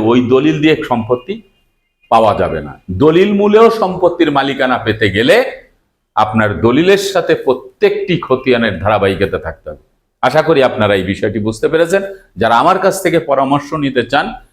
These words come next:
আমার WhatsApp নাম্বার হচ্ছে জিরো ওয়ান সেভেন নাইন সেভেন জিরো নাইন থ্রি ফাইভ থ্রি সিক্স। আমি আবার বলছি, জিরো ওয়ান সেভেন নাইন সেভেন জিরো নাইন থ্রি ফাইভ থ্রি সিক্স। এই নাম্বারে, WhatsApp নাম্বারে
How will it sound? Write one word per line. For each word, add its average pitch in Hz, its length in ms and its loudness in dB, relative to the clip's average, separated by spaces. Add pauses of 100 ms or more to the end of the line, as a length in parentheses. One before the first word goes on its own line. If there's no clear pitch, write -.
(200)
আমার 120 280 2
WhatsApp 139 400 0
নাম্বার 151 280 0
হচ্ছে 131 160 -2 (100)
জিরো 135 220 2
ওয়ান 131 220 0 (140)
সেভেন 117 280 0 (100)
নাইন 113 200 0
সেভেন 139 300 0 (420)
জিরো 151 280 0 (120)
নাইন 160 160 0 (260)
থ্রি 113 280 0
ফাইভ 98 180 -2 (120)
থ্রি 87 200 -8
সিক্স। - 300 -18 (880)
আমি 101 120 0
আবার 147 240 4
বলছি, 170 300 0 (480)
জিরো 156 280 4
ওয়ান 156 220 2 (800)
সেভেন 135 400 0
নাইন 120 180 0
সেভেন 117 340 -2 (480)
জিরো 156 200 2
নাইন 147 220 -2 (440)
থ্রি 117 280 2
ফাইভ 113 180 0 (500)
থ্রি 98 200 2
সিক্স। 85 260 -8
এই 123 160 0
নাম্বারে, 143 260 0 (120)
WhatsApp 127 360 0
নাম্বারে 135 360 0